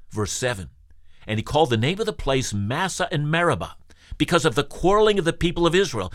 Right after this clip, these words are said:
and because they tested the Lord by saying, "Is the Lord among us or not?" Massah means testing. Meribah, quarreling. The place was named testing and quarreling so that people would never forget what happened there. So what's the lesson?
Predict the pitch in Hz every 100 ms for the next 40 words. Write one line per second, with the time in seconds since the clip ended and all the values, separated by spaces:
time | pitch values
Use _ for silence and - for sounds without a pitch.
0 | - 139 135 - 143 139 135 - 208 208
1 | - 185 147 131 127 123 120 120 - 127
2 | 117 110 - - 202 196 160 151 143 135
3 | 131 120 113 110 95 92 73 - - -
4 | - - - - 127 151 - 123 113 101
5 | - - 120 - - - - 107 135 190
6 | 185 190 175 - - - - 131 98 78
7 | - - - - - 139 - 226 240 -
8 | 143 123 185 208 196 - - - 135 131
9 | - 202 143 120 - 151 135 127 117 127
10 | 110 95 135 113 110 - - 104 104 104
11 | 151 175 - 127 - 117 98 95 92 95
12 | 82 78 98 - - - - - 202 233
13 | - - 107 87 -